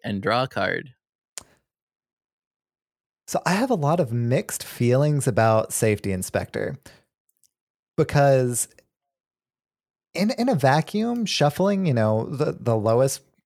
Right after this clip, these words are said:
Speaker 2: cost card into your deck shouldn't be terrible. You know, if you drew Patches and, and Wild, hey, look, you can put 'em back into your deck. Of course, where, uh, Safety Inspector really shines is when your hand is empty otherwise, and then you're,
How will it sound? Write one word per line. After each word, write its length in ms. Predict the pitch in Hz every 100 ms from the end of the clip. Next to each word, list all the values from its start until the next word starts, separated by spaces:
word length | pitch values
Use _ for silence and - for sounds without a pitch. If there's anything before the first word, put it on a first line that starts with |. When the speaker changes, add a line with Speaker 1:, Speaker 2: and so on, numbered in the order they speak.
| _ _
Speaker 2:
cost 340 | - 139 135 -
card 220 | 120 117
into 240 | 117 -
your 120 | 107 104
deck 460 | 190 220 226 -
shouldn't 440 | - - 127 131 101
be 140 | 107
terrible. 540 | - 196 196 185 190 185
You 80 | 113
know, 140 | 98
if 140 | 95
you 60 | 104
drew 200 | 98 -
Patches 760 | - 135 156 - 170 160 165 131
and, 160 | 110
and 140 | 120 110
Wild, 560 | 127 151 143 147 143 - _ -
hey, 100 | 185
look, 300 | 269 - -
you 80 | 120
can 180 | 113
put 140 | 110 113
'em 80 | 117
back 220 | 143 -
into 180 | 170 196
your 100 | 190
deck. 400 | 233 165 - - - - -
Of 120 | -
course, 300 | - 120 113
where, 260 | 113 110 98
uh, 240 | 139 113 104
Safety 300 | 120 110 113
Inspector 480 | 107 - 107 - 98
really 360 | 92 147 247 214
shines 600 | 135 110 110 110 110 107 -
is 500 | 110 101 101 101 98 -
when 480 | 104 101 101 101 98 - _ _ _ _ _ _ _ _ _ _ _ _ -
your 140 | 127
hand 240 | 107 123 110
is 100 | 127
empty 260 | 123 110
otherwise, 520 | 95 92 90 76 -
and 160 | - 113
then 140 | 139 123
you're, 160 | 110